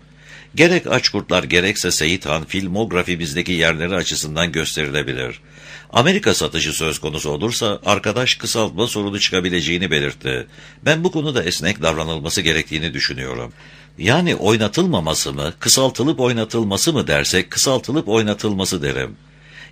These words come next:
İsviçre'de, Fransa'da benim kitaplar hakkında girişimde bulunmalıyız. Basın çevreleriyle yazar kişiliğim üzerine ilişkiler geliştirilmelidir. Senaryo yazabilirim. Arkadaşa anlattım. Televizyon için dizi film olabilecek cezaevi sorunlarını temel alan bir senaryo dizisi.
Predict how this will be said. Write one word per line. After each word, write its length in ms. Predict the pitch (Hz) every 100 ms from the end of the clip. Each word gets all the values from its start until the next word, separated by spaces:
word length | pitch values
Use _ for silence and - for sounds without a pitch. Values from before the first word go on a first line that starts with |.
| -
İsviçre'de, 560 | 143 165 185 165 147
Fransa'da 540 | - 85 107 85 80 78
benim 200 | 87 90
kitaplar 440 | - 85 - 92
hakkında 320 | 73 - 87
girişimde 580 | 76 87 87 87 85 87
bulunmalıyız. 720 | 76 73 69 67 67 64 - - - -
Basın 260 | 113 160 147
çevreleriyle 640 | 127 120 117 101 117 107
yazar 400 | 85 80 87 107
kişiliğim 440 | - 78 82 95 87
üzerine 340 | 71 80 85
ilişkiler 560 | 67 90 90 90 95 101
geliştirilmelidir. 1200 | 82 71 71 71 71 65 69 67 62 62 - - - - - - - -
Senaryo 440 | - 139 180 170
yazabilirim. 540 | 156 139 139 117 78 67
Arkadaşa 520 | 85 87 87 85 -
anlattım. 440 | 85 76 71 71 64
Televizyon 560 | - 101 87 98 92
için 280 | 90 90 90
dizi 220 | 78 90
film 220 | 107 85 80
olabilecek 580 | 76 76 78 78 90
cezaevi 560 | 67 95 87 107 90 87
sorunlarını 540 | - 85 76 80 82
temel 380 | - 85 113 110
alan 340 | 82 82 95 85
bir 120 | 95
senaryo 540 | - 87 90 80 73
dizisi. 520 | 71 65 64 65 62